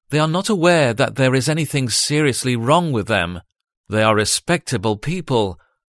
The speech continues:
law-abiding citizens, and nothing particular ever troubles their conscience. They consider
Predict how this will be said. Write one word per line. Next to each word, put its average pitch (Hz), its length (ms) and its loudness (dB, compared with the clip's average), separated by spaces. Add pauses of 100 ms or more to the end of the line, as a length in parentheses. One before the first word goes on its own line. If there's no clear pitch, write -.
law-abiding 117 840 2
citizens, 104 760 -4 (420)
and 127 240 -2
nothing 180 380 0
particular 139 680 -2 (100)
ever 135 260 0
troubles 107 560 0
their 117 140 0
conscience. 131 800 -6 (380)
They 110 100 -2
consider 117 760 0